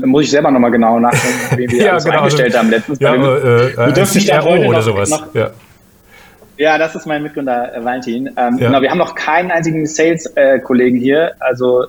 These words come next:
Speaker 1: wir sind, haben's geschafft, die siebenhundert Kunden o-, organisch zu gewinnen durch, äh, gutes Produkt und, äh,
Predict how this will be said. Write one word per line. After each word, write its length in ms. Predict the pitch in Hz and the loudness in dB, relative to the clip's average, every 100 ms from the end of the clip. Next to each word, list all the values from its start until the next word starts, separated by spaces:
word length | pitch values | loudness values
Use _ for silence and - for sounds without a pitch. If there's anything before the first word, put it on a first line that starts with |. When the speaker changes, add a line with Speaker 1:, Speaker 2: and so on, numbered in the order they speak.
| - | -8
Speaker 1:
wir 220 | 160 123 | -4 -4
sind, 340 | 127 139 139 | -2 -4 -6
haben's 240 | - 131 - | -6 -6 -6
geschafft, 500 | - 139 - - - - - - - - _ - - | -4 -4 -4 -10 -20 -20 -20 -18 -18 -20 _ -12 -4
die 300 | 123 123 131 | -2 2 2
siebenhundert 320 | 143 135 127 | 4 2 2
Kunden 400 | 135 131 131 131 | 0 2 2 2
o-, 220 | 131 - | -2 -4
organisch 500 | 127 113 123 147 135 | -2 2 2 0 0
zu 120 | - 131 | 0 0
gewinnen 340 | 127 135 135 | 2 4 4
durch, 420 | 123 123 117 - - | 4 2 0 -6 -6
äh, 200 | 123 113 | -2 -2
gutes 260 | 143 139 | -2 -4
Produkt 340 | - 127 143 - | -2 0 0 0
und, 420 | 127 123 117 - | 2 2 0 -6
äh, 280 | - 123 | -4 -4